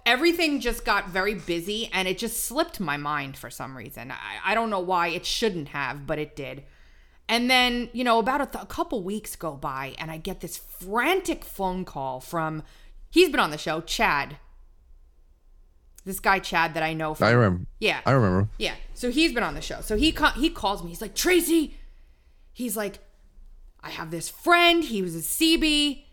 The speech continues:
Speaker 1: and, you know, he's, he's having such a hard time." And he starts telling me this story about his friend, the veteran, who has a heart pro-, I'm like, "Hold on a second." He's like, "And we really need to help this guy."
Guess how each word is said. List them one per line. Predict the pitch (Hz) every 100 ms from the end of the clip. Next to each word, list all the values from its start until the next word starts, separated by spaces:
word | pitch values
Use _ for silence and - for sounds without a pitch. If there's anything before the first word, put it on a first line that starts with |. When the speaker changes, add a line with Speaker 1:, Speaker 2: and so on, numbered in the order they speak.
| - -
Speaker 1:
and, | 190 180 175 175 165 175
you | 175
know, | 160 156 - -
he's, | 185 180
he's | - 175
having | 170 180 160
such | - 330 330
a |
hard | 294 302 269
time." | 233 247 247 240 233
And | 220
he | 190
starts | 226 -
telling | 240 240 226
me | 214
this | 185 190
story | - 202 185 180 185
about | 175 160 165
his | 175
friend, | - 165 160 165 160 160
the | 170
veteran, | 151 151 151 147 151
who | 160
has | 160 170
a | 190
heart | 156 143 -
pro-, | 147 -
I'm | 170
like, | 170 156
"Hold | - 165 170 170
on | 170 175 143
a |
second." | 131 - - - - - - -
He's | - 180
like, | 214
"And | 175 180
we | 175
really | 190 339 381 359
need | 330 320
to |
help | 277 277 269
this | 262 -
guy." | 262 247 233 226 233